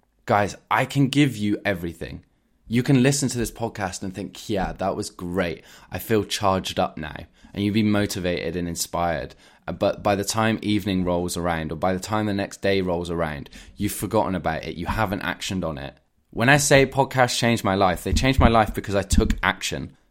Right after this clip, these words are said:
I would listen to podcasts. I would take notes. I would do the journaling exercises that they said. Do the things, guys.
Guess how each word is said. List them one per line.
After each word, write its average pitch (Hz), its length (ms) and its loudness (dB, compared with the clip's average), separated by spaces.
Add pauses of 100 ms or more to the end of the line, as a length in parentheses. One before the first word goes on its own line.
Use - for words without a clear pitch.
(140)
I 107 40 0
would 107 120 0
listen 123 400 2
to - 80 -6
podcasts. 92 480 -4
I - 60 -4
would 98 160 -4
take 131 380 -2
notes. 101 400 -2 (260)
I 110 60 2
would 113 180 4
do 131 220 6
the 117 80 2
journaling 117 420 4
exercises 92 720 -2
that 104 200 2
they 98 100 -4
said. 95 320 -2 (340)
Do 156 240 10
the 143 100 8
things, 135 520 6
guys. 98 640 4